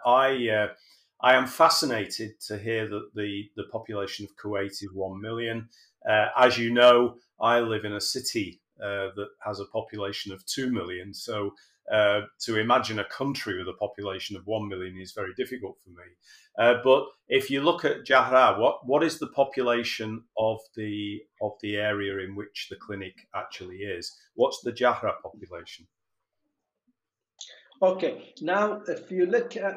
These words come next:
Speaker 2: you know, the Kuwaitis are one million, but we are with expats, we're about four millions. So the whole country
Speaker 1: Yeah.
Speaker 2: with the expats, uh, we, we are four millions. So, uh, Jahra, there are about, uh,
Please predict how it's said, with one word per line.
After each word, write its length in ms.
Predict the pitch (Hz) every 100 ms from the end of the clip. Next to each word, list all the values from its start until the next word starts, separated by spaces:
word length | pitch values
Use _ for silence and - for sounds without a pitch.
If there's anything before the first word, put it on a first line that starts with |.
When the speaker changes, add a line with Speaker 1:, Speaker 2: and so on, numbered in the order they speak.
| 175
Speaker 2:
you 120 | 175 170
know, 260 | 160 139
the 80 | 139
Kuwaitis 640 | - 175 170 247 220 208 175
are 140 | 139
one 200 | 139 139
million, 320 | 139 139 127 120
but 160 | 151 127
we 60 | 151
are 240 | 165 180
with 120 | 156 151 208
expats, 640 | 196 - - 147 127 -
we're 120 | 147
about 340 | 143 151 - -
four 220 | 170 165
millions. 600 | 156 143 113 90 - - _ _ _ _ _ _ _ _ _ -
So 200 | - 165
the 100 | 143
whole 240 | 135 180 -
country 600 | 170 170 - 131 123 - -
Speaker 1:
Yeah. 140 | 98 -
Speaker 2:
with 280 | - 139 135
the 100 | 143
expats, 720 | 143 147 - - 123 110 - -
uh, 100 | 120 117
we, 140 | 127 -
we 160 | 131
are 100 | 131
four 320 | - 143 135
millions. 580 | 120 123 110 98 95 95 - _ _ -
So, 640 | - 156 147 143 143 165
uh, 340 | 123 131 127 123 - -
Jahra, 720 | 117 185 190 - 196 196 190 190 - - - _ _
there 160 | 135 151
are 100 | 151
about, 360 | 151 151 143 - - - _ _ 147
uh, 180 | 139